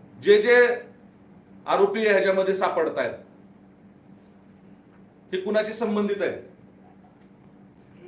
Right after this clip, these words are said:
आपण पत्रकार म्हणून आपण त्यांना सुद्धा प्रश्न विचारला पाहिजे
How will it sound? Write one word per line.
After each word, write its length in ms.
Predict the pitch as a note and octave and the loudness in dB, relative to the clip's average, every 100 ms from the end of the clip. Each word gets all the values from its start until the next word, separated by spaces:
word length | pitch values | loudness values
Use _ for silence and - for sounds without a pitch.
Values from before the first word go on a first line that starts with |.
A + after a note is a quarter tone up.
| - - G3 - - - | -20 -20 -20 -20 -20 -12
आपण 280 | - - G#3 | -6 -4 -2
पत्रकार 440 | G#3 G#3 G#3 G#3+ A3+ | -2 -4 0 2 2
म्हणून 260 | A#3 A#3 | 2 2
आपण 260 | A#3 A3+ A3+ | 2 0 -2
त्यांना 220 | A3+ A3+ | -2 -2
सुद्धा 180 | G3+ A3+ | -4 -4
प्रश्न 260 | G#3+ G3+ G#3 | -4 -6 -4
विचारला 420 | G3+ G3 E3+ F3 | -2 0 -2 -2
पाहिजे 360 | E3+ D#3+ C#3+ | -4 -4 -4